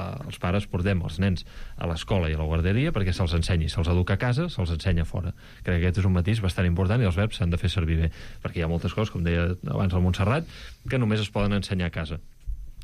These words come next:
I després a l'escola es potencien les seves habilitats i se'ls ensenyen les coses que a casa no es tenen els recursos per fer, perquè a casa, doncs, no són mestres. Però és una mesura, diria, que equipara Catalunya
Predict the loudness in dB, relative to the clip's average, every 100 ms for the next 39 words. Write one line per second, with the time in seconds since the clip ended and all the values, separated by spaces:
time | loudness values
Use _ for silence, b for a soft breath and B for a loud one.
0 | -6 -6 -2 -4 -4 -6 -4 -2 0 -2
1 | -4 -4 -4 -2 0 0 0 0 2 2
2 | 2 -2 -4 B B -4 -2 -2 -2 0
3 | 2 0 0 -2 -2 -2 -4 0 0 2
4 | 0 0 0 2 0 -2 -2 -2 -2 -2
5 | -2 -4 -4 -4 0 0 0 -2 B B
6 | -4 0 0 0 -2 -4 -2 -2 -4 B
7 | B B B -6 0 2 4 4 2 2
8 | 0 2 2 2 0 -4 -6 -4 0 2
9 | 0 -2 B -10 -6 -2 0 2 0